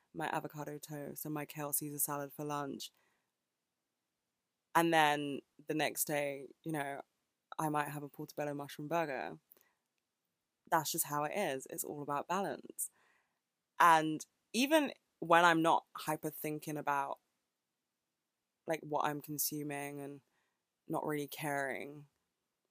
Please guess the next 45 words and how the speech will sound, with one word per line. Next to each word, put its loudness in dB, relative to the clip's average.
my 8
body 2
will -4
just -6
be -6
like, -6
"Okay, 0
Mary, -6
like, -10
cut -8
it -4
out. 0
We -2
need -6
to -10
go -2
on -6
a -6
run, -4
or -6
we -4
need -6
to, -8
you -2
know, 0
have -6
a -4
green -4
juice -6
or -8
something -6
like -10
that." 2
Like, 0
your 8
body 4
will 0
talk -8
to -10
you. -6
You -6
just -8
have -10
to -8
listen. -6